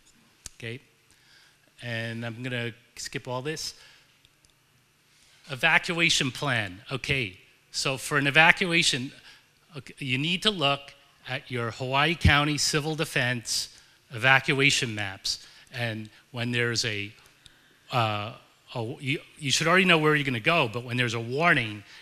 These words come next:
you're supposed to get out of that evacuation zone. That's for a tsunami. For a hurricane, you're supposed to look at your fema flood maps.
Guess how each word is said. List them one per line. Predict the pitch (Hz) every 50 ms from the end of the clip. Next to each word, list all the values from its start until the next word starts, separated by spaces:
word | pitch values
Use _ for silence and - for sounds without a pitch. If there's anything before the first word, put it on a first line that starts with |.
| - -
you're | 127 113
supposed | - - 143 131 -
to | - 117
get | 104 - 135 135 139 -
out | - 127 131 131 143 143 120
of | 123 120 107
that | 120 113 113 123 - -
evacuation | 113 101 123 120 117 - - 123 113 117 117 - - - 101 95
zone. | - 101 90 90 87 - _ - - - - _ _ -
That's | 139 135 143 160 - - - - - - - -
for | - - 131
a | 123
tsunami. | - - - 135 123 135 131 131 127 120 98 87 90 104 - _ _ _ _ _ _ _ _ _ _ _ _ _ _ _ - - - - - - _ _
For | - - 156 151 143
a | 127
hurricane, | - - 180 214 240 233 208 156 - - 127 110 107 107 110 123 147 127 - _ _ _ _ _ _ _ _ _ _ _ _ _ _ _ _ _ _ _ _ _ _ _ -
you're | 147 139
supposed | - - - 175 175 - -
to | - 165
look | 165 170 -
at | 175 151
your | 151 143 -
fema | - - 175 180 180 180 160
flood | - - - 196 202 214 165
maps. | 139 127 110 95 92 95 - - - - - -